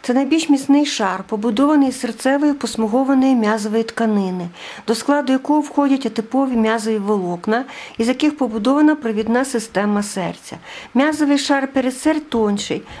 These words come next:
має два шари. М'язовий шар шлуночків товщий, має три шари, внутрішній, середній, зовнішній. М'язи передсердь та шлуночки не з'єднані між собою. Це необхідно для того, щоб передсердя скорочувалось окремо від шлуночків,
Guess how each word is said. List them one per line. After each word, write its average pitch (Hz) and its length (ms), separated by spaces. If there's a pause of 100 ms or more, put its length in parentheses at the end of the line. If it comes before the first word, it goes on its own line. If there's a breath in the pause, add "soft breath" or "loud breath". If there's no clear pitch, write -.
має 277 240
два 208 340
шари. 180 500 (420 loud breath)
М'язовий 262 420
шар 254 260
шлуночків 302 680
товщий, 202 640 (280 loud breath)
має 285 300
три 226 280
шари, 202 380
внутрішній, 269 580
середній, 226 500
зовнішній. 190 680 (420 loud breath)
М'язи 269 340
передсердь 262 560
та 262 80
шлуночки 269 600
не 285 180
з'єднані 208 540
між 196 200
собою. 185 480 (340 loud breath)
Це 254 140
необхідно 247 480
для 214 180
того, 320 300
щоб 226 180
передсердя 220 600
скорочувалось 254 720 (280 loud breath)
окремо 220 640 (100)
від 220 160
шлуночків, 180 680